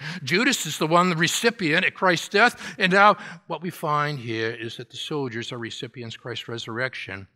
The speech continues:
Uh, "Tell the people, his disciples came by night and stole him away while we were asleep.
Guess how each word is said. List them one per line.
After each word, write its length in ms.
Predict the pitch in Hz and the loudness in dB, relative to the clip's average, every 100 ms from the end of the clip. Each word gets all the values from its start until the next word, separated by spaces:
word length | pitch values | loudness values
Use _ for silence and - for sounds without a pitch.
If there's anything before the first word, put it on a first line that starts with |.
| _ _ _ _ _ _ _ _ _ _ _ _ _ _ _ _ 226 _ _ _ _ _ _ _ _ _ _ _ _ _ _ _ _ _ _ _ _ _ _ _ _ _ - | _ _ _ _ _ _ _ _ _ _ _ _ _ _ _ _ _ _ _ _ _ _ _ _ _ _ _ _ _ _ _ _ _ _ _ _ _ _ _ _ _ _ -12
Uh, 300 | 98 90 82 - _ _ _ _ _ _ _ _ _ _ _ _ _ _ _ _ _ _ _ _ _ _ _ _ _ _ _ _ _ _ _ _ _ _ _ _ _ _ _ _ _ _ _ | -10 -10 -14 -20 _ _ _ _ _ _ _ _ _ _ _ _ _ _ _ _ _ _ _ _ _ _ _ _ _ _ _ _ _ _ _ _ _ _ _ _ _ _ _ _ _ _ _
"Tell 160 | - 175 | -8 -8
the 100 | 170 | -8
people, 440 | - 139 - 90 92 _ _ _ _ _ _ _ _ _ _ _ _ | -12 -12 -10 -12 -12 _ _ _ _ _ _ _ _ _ _ _ _
his 180 | 156 - | -10 -10
disciples 640 | 147 - 151 139 98 98 | -10 -4 -2 -2 -8 -12
came 240 | - 117 104 | -8 -8 -4
by 180 | 104 | -4
night 360 | 101 107 104 - | -2 -2 -2 -6
and 120 | 98 | -16
stole 380 | - - 131 120 | -16 -10 -8 -6
him 180 | 110 101 | -8 -10
away 360 | 95 104 101 92 _ _ _ - | -10 -10 -10 -14 _ _ _ -14
while 120 | 107 | -10
we 100 | 104 | -6
were 80 | 101 | -6
asleep. 480 | 95 - 107 98 | -6 -10 -12 -18